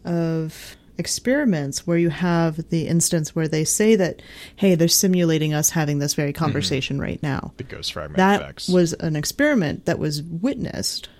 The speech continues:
Speaker 1: where they saw that, but I don't know if that necessarily meant that the copies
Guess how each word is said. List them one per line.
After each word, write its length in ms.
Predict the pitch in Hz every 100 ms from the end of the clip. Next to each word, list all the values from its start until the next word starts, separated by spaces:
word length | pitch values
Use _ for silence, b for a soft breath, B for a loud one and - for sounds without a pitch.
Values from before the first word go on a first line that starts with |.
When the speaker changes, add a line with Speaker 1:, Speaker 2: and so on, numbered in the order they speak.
| b b b
Speaker 1:
where 200 | 180 160
they 140 | 156 156
saw 260 | - 147
that, 320 | 143 101 -
but 120 | 170 170
I 100 | 185
don't 180 | 220
know 80 | 220
if 80 | 202
that 140 | 196
necessarily 580 | 185 180 175 185 175 170
meant 380 | 160 160 147 -
that 280 | 160 147 - B B B B
the 720 | 170 156 170 160 151 147 - -
copies 540 | - 196 196 196 175